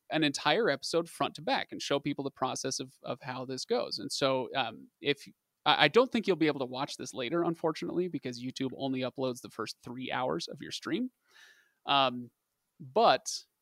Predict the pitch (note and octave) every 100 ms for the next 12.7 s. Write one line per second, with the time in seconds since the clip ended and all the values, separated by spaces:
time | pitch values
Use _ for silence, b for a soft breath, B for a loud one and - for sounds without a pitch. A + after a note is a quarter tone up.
0 | _ - C#3+ F3 G3 F3+ - C#3+ C3 D#3
1 | F3+ C#3+ C3 C#3 C#3 - C3 B2+ - C3+
2 | B2+ A2 D#3+ C#3+ B2+ B2+ D3 D3 C3+ B2+
3 | C3 - B2+ A#2 A#2+ - F2+ - - -
4 | - - - C#3+ C#3+ C#3+ D3 C#3 C3 C3
5 | B2+ G#2 C#3 C3+ C3 C3+ C3 C#3 C#3 C3+
6 | - C3 C3 B2+ B2+ B2+ B2 B2 C3 B2+
7 | C3 B2 A2 - - G#2 C#2+ E2+ - -
8 | - D#2+ C#2 - C3+ A#2 B2+ G2+ E2+ -
9 | - - - _ b b b b b G3+
10 | D4 D4 D3+ A#2 D#3+ B3+ B3 G3+ D#3+ C#4
11 | B3+ F#3+ E3+ D#3 E3+ D#3+ D3 C#3 C#3+ C3
12 | F3+ B3 - A3+ G3+ G#3+ G#3+